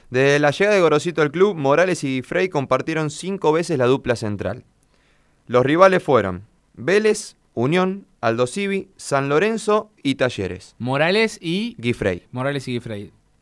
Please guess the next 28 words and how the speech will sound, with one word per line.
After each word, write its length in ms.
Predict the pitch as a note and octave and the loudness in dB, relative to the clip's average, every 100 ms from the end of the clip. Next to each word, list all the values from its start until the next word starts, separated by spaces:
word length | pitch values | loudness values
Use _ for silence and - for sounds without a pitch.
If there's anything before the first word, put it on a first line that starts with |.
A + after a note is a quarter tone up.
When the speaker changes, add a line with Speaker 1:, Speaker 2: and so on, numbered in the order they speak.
| - | -2
Speaker 1:
Cuatro 320 | G#3+ G#3 G3 | 0 4 4
victorias 680 | F#3 G#3 G3+ G#3 A3+ - _ _ _ _ - | 4 4 4 4 2 -8 _ _ _ _ 0
y 120 | B2+ | 2
un 100 | D3 | 4
empate. 500 | B2+ G2+ F#2+ - - _ _ _ _ _ _ - | 2 2 0 -2 -20 _ _ _ _ _ _ 4
Tres 200 | A3 G#3 | 6 10
veces 520 | A3+ G#3+ G#3+ - - _ _ _ | 8 8 4 2 -10 _ _ _
Gimnasia 480 | C3+ C#3 E3 E3 | -8 -4 -4 -2
dejó 220 | C#3+ - D#3 | -2 0 0
el 80 | |
arco 200 | D#3 D#3 | 0 0
en 60 | D#3 | -2
cero 440 | D3+ G#3+ G3+ A3+ _ _ _ | 4 4 4 0 _ _ _
y 120 | D3 | -4
únicamente 520 | G#3 G#3 E3 F3+ G3 F3 | 0 0 0 0 0 0
tres 180 | E3 | 2
goles 240 | D#3 D#3+ C#3+ | 4 4 2
recibidos. 680 | B2 - G#2 F2+ F2+ - _ _ _ _ | 0 0 -2 -2 -6 -12 _ _ _ _
Que 200 | D3 D#3+ | 4 8
dos 200 | A3 F#3 | 8 8
de 80 | D#3+ | 6
esos 200 | D3+ D3 | 0 0
tres 160 | F3+ F3+ | 2 4
goles 200 | F3+ F3+ | 2 0
recibidos 640 | F3+ F#3+ G#3 G3+ A3 - _ _ _ _ _ | -2 -2 0 2 0 -6 _ _ _ _ _
fueron 540 | _ F3 F#3 F#3 A3 - _ _ _ _ - | _ 2 6 6 4 -4 _ _ _ _ -2
contra 340 | D3 D3 D3 | -2 2 2
Talleres, 640 | D3+ D3+ G#3 G3 A3 - | 2 4 6 8 6 2